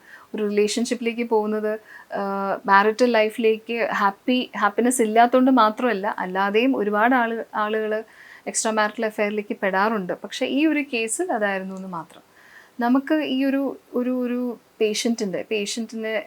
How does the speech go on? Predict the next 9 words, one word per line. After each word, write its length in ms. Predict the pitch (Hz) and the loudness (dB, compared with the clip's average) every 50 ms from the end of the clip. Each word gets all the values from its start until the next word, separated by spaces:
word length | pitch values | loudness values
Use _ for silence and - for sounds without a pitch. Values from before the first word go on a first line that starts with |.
| - - - | -10 -12 -10
ഒരു 380 | 226 226 226 220 220 208 - 220 | -8 -6 -6 -4 -4 -4 -4 -6
ജീവിതാനുഭവം 760 | 202 202 220 220 220 233 233 226 226 220 220 226 226 240 226 | -6 -4 -4 -4 -2 0 0 0 0 -2 -2 -4 -4 -4 -2
കേൾക്കുമ്പോൾ 320 | 226 208 190 - 208 208 208 | -2 -4 -4 -4 -6 -6 -6
നമുക്ക് 240 | 196 196 202 - | -8 -8 -8 -8
മനസ്സിലാവുന്നത്, 760 | 208 196 190 180 180 - 202 202 196 190 190 185 175 170 180 - _ _ _ _ - - - - _ _ _ _ _ _ _ _ - | -8 -8 -8 -8 -10 -8 -6 -6 -6 -6 -8 -10 -10 -12 -12 -14 _ _ _ _ -20 -20 -20 -20 _ _ _ _ _ _ _ _ -8
ചുറ്റുവട്ടത്തുള്ള 580 | - 254 247 - 294 277 294 277 302 285 285 285 | -6 -6 -2 -2 -2 -2 -2 -2 -2 0 0 0
ഒരുപാട് 420 | 269 254 254 262 269 277 294 294 | 0 0 0 0 2 2 2 2
ആൾക്കാർ 440 | 285 254 247 247 247 - 240 233 240 | 2 2 0 0 -2 0 0 0 0
ഇങ്ങനെ 320 | 247 233 226 226 226 233 | 0 -4 -4 -4 -6 -6